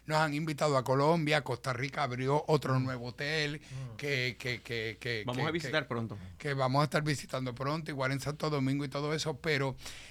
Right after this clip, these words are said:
Speaker 1: de conocer en carácter personal, pues, estamos concentrándonos en los lugares más lejos ahora.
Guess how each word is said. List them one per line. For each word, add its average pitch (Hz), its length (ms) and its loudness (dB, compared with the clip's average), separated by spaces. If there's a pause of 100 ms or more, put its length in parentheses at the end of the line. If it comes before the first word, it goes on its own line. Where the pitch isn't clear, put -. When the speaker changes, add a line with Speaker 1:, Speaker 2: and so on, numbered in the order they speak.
(100)
Speaker 1:
de 156 220 2
conocer 170 480 6
en 220 120 4
carácter 190 460 2
personal, 208 500 2
pues, 156 440 -4
estamos 127 400 -4
concentrándonos 175 720 -2
en 143 80 0
los 127 140 2
lugares 123 380 2
más 143 220 0
lejos 135 400 -4
ahora. 95 380 -4